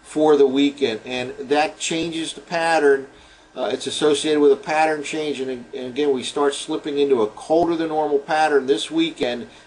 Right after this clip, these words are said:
as we, uh, end March and begin the month of April. And it looks like the first ten days or so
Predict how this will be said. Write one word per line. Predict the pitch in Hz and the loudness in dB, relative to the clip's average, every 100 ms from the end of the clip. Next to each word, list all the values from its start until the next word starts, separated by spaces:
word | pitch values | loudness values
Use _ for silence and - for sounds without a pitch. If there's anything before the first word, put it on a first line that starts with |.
| - | -8
as | 123 139 | -2 -2
we, | 135 139 135 - - _ | 0 -2 -2 -10 -20 _
uh, | 110 110 | -12 -4
end | 151 156 147 | 0 2 4
March | 139 139 139 | 4 4 2
and | 139 | 0
begin | 117 107 143 143 | -2 0 2 2
the | |
month | 135 143 139 | 2 2 0
of | 120 | 2
April. | 139 143 135 117 110 | 4 4 2 -6 -6
And | 107 | -8
it | 104 | -6
looks | 127 143 147 | 0 0 0
like | 139 | -6
the | 107 | -6
first | - 135 - | -2 -2 -2
ten | - 156 151 | -6 -6 0
days | 160 156 143 | 2 2 0
or | 143 127 | -2 -2
so | 117 - 123 117 | -6 -6 -4 -4